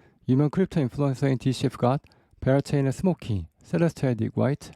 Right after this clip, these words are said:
모나드의 키어니 헌, 하이퍼레인의 노슬립 존, 코스모스 오지인 자키 등을 엔젤 투자자 리스트에서 확인할 수 있습니다. 특히 크립토 투자를 좀 오래 하셨으면 아실 코비 또한 엔젤 투자 리스트에서 확인할 수 있고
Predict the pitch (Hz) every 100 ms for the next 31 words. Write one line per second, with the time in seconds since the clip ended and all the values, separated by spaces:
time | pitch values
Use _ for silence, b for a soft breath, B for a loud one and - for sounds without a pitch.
0 | - - 131 135 123 123 - 147 131 107
1 | 95 - b b b - 165 175 165 160
2 | 151 120 117 127 - 117 131 147 b b
3 | b - 185 190 170 156 117 117 135 147
4 | 107 127 131 139 120 135 151 98 - 117
5 | 135 165 - 170 151 127 117 117 127 117
6 | 107 98 135 175 160 - - 113 107 95
7 | - _ _ _ _ - 214 151 147 -
8 | 226 202 202 175 190 180 160 117 131 165
9 | 160 - 160 131 113 139 - 185 180 131
10 | 151 151 110 135 147 139 - 156 127 123
11 | 143 139 127 165 175 - 101 - 139